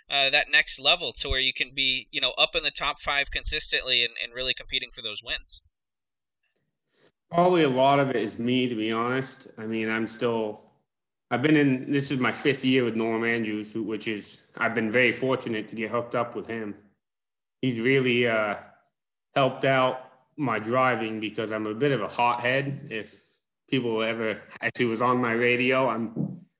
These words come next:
Speaker 2: I get wound up fairly quick, but he's been really good at keeping me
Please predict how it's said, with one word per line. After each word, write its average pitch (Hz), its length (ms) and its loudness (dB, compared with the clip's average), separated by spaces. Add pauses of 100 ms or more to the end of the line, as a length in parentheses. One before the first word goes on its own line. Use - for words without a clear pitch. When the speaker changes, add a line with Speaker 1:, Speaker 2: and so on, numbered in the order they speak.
(160)
Speaker 2:
I 113 80 2
get 135 180 4
wound 131 380 4
up 131 280 2
fairly 131 240 0
quick, 131 380 -2
but 113 140 -4
he's 120 120 -4
been 113 140 0
really 123 160 2
good 120 160 0
at 107 160 -4
keeping 123 320 -4
me 117 400 -6